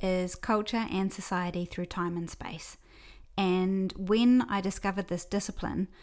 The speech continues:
I was really excited because it was, in my mind, a cross-disciplinary subject. When I'd been at high school, the classes were siloed. So English literature was about English literature,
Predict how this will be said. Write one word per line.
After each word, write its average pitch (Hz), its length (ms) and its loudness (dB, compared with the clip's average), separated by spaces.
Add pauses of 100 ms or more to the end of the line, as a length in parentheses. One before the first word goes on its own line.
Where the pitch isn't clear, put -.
(400)
I 196 80 0
was 185 160 -2
really 202 380 4
excited 180 640 -4
because 185 640 -2 (260)
it - 280 0 (160)
was, 185 600 0 (680)
in 196 180 4
my 208 200 6
mind, 180 420 4
a - 60 -6
cross-disciplinary 175 1160 0
subject. - 580 -10 (640)
When 214 220 4
I'd 214 160 4
been 202 160 2
at - 140 0
high 220 180 4
school, - 480 -4 (1160)
the 196 240 4
classes 196 460 -2
were 190 80 -2
siloed. 170 680 0
So 185 460 2 (260)
English 247 380 6
literature 196 440 -2
was 180 140 -4
about 175 280 -2
English 190 340 -2
literature, 165 560 -6